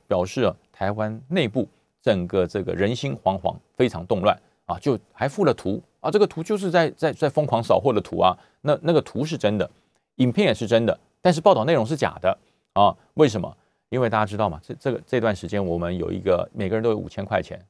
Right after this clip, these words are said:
叫做什么？五倍券嘛。这个为了要振兴经济嘛，政府发了五倍券，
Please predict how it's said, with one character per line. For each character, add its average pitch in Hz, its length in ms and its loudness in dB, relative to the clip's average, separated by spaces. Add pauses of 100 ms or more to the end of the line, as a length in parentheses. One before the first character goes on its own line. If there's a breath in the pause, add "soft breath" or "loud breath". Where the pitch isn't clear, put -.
(240)
叫 104 80 2
做 95 100 0
什 90 100 -12
么？ - 180 -18
五 90 120 -8
倍 101 140 0
券 95 180 -2
嘛。 - 140 -10 (640)
这 127 100 -2
个 110 140 6
为 139 200 4
了 120 60 8
要 120 60 6
振 135 160 0
兴 127 160 -4
经 131 160 -4
济 135 160 -4
嘛， 98 180 -2 (240 soft breath)
政 139 220 2
府 85 300 -8 (260)
发 120 160 -2
了 107 80 2
五 92 120 -6
倍 113 180 2
券， 104 200 0